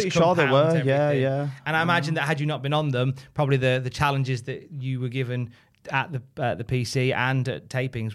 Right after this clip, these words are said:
Speaker 2: probably wouldn't have been.
Speaker 1: They'd have been easier to manage, mate. It's
Speaker 2: Yeah,
Speaker 1: 'cause it's still
Speaker 2: it's
Speaker 1: hard and
Speaker 2: difficult
Speaker 1: it's
Speaker 2: to
Speaker 1: still a
Speaker 2: manage.
Speaker 1: challenge. Um, but, like, yeah, like, obviously, I sorted that out. I got off 'em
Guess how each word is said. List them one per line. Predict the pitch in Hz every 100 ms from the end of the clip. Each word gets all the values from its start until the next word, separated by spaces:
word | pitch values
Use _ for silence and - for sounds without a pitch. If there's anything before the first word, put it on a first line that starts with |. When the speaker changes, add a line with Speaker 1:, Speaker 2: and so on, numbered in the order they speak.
| -
Speaker 2:
probably | 123 127
wouldn't | 127 131
have | 131
been. | 127 139
Speaker 1:
They'd | 139 131
have | 127
been | 135
easier | 131 123 123
to | 117
manage, | 104 127 151 110
mate. | 98 95
It's | - 139
Speaker 2:
Yeah, | 143
Speaker 1:
'cause | 135
it's | 147
still | 139 175
Speaker 2:
it's | 160
Speaker 1:
hard | 107 123 151
and | 143
Speaker 2:
difficult |
Speaker 1:
it's | 139
Speaker 2:
to |
Speaker 1:
still | 147
a | 117
Speaker 2:
manage. | 110
Speaker 1:
challenge. | 95 113 113 90 87 -
Um, | 92 90 92 90 90 90 92 - _ - _ - - -
but, | 107 101 101
like, | 92 90
yeah, | 110 117
like, | 98 92 -
obviously, | 113 104 110 104 98 - _ _ - _ _
I | -
sorted | 135 156 98
that | 87
out. | 92 87
I | 117
got | 131
off | 92 -
'em | 85